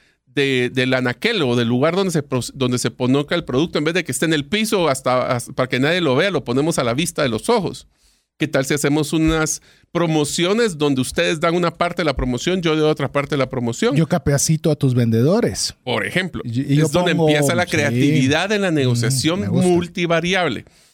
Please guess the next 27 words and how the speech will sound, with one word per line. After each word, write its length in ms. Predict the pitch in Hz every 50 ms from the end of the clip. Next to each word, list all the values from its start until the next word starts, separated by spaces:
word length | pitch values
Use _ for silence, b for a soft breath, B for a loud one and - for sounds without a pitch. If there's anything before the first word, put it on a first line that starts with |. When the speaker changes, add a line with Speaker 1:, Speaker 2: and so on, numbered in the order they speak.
| b b _
Speaker 1:
Por 160 | - 143 143 156
eso 220 | 170 - 208 202
tenemos 360 | - 143 135 147 160 180 185
que 120 | - - 160
buscar 580 | 135 127 123 - - - 143 135 170 214 220 b b b b b b b -
tener, 480 | 135 127 123 131 143 143 156 185 - -
y, 260 | - 175 185 - 185
y 100 | 175 170
otra 200 | 165 165 175 175
cosa 160 | 180 220 320
es 60 | -
que 80 | - 208
también 240 | 165 147 139 151 151
ten-, 200 | 175 165 165 151
para 220 | 151 143 135 127
poder 200 | - 131 156 196
hacer 220 | 208 - 208 196 208
esto, 300 | 254 - - - 370 -
tenemos 320 | - 139 135 139 160 160
que 80 | - 135
hacer 160 | 139 160 147
el 80 | 160
siguiente 380 | 156 - 127 131 139 143 170 143
punto, 340 | - 165 190 233 - 254 180
César, 260 | 165 190 220 302 -
que 120 | - 147
es, 160 | 160 160 208